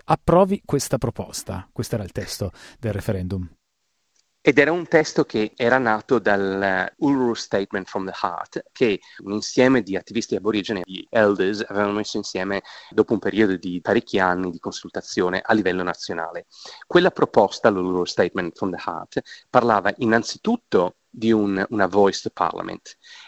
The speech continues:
Speaker 2: che, eh, avrebbe poi portato una, a una truth and reconciliation process, un processo di verità e riconciliazione, che avrebbe portato a un trattato a livello nazionale tra il governo federale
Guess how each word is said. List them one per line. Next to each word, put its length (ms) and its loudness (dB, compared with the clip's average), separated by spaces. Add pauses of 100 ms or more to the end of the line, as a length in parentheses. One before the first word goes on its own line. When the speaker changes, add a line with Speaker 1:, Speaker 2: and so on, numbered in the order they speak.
Speaker 2:
che, 420 4
eh, 80 2
avrebbe 460 4
poi 180 4
portato 540 0
una, 280 -2
a 120 0
una 280 0
truth 580 0
and 140 -4
reconciliation 920 -2 (220)
process, 640 -2
un 180 -2
processo 500 -4
di 300 -6
verità 440 2
e 20 4
riconciliazione, 960 -6 (340)
che 240 -2
avrebbe 360 4
portato 640 4 (240)
a 120 4
un 400 -2
trattato 540 -8 (220)
a 100 4
livello 340 0
nazionale 500 -6
tra 300 0
il 220 -4
governo 340 2
federale 560 0